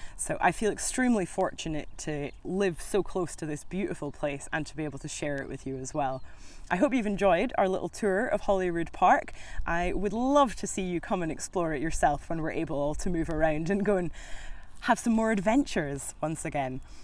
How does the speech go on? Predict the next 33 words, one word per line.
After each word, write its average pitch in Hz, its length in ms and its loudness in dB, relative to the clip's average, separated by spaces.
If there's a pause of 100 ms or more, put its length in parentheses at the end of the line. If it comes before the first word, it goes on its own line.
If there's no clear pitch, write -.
(120)
So 160 440 -4 (340)
hopefully 233 400 4
we'll 196 100 2
see 226 160 -2
you 196 140 0
back 170 220 4
in 196 100 2
Edinburgh 190 380 2
one 202 180 2
day 180 160 2
soon. 285 340 4 (380)
Um, 165 420 -4 (440)
and 180 260 2
if - 140 -2
not, 277 320 6
drop 330 160 8
a 330 60 2
comment 294 260 6
down 240 160 8
below 226 340 2
and 190 120 0
let 185 120 2
me 180 80 0
know 185 160 0
what - 160 -2
you'd 190 220 0
like 156 280 0
to - 100 -4
hear 151 340 -2 (300)
about 170 240 4
Edinburgh 160 540 2 (180)
or 180 140 4
el-, 160 180 2